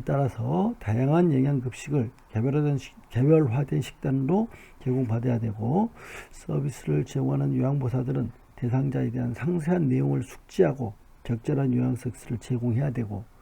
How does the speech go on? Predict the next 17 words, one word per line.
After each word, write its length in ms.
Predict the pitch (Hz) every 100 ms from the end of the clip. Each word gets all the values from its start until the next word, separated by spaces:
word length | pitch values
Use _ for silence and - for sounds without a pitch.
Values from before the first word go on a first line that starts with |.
| - - - -
또 120 | 139
시설 340 | - 143 151
종사자들은 800 | 147 135 135 143 135 127 196 247 - - -
수시로, 600 | - 202 160 190 190 202 147
수시로 800 | - - - 208 165 - 208 220
직무교육을 920 | - 135 143 135 135 127 143 151 - - - - - -
받아서 560 | 107 120 123 123 123 165
질 180 | - 135
높은 240 | 127 127
서비스를 400 | 117 135 110 -
제공해야 460 | - 131 123 127 151
된다. 420 | 127 120 120 107 - - -
이런 200 | 120 127
내용들이 360 | 117 113 139
질 200 | 147 -
높은 240 | 117 - 113
서비스를 520 | - 117 107 -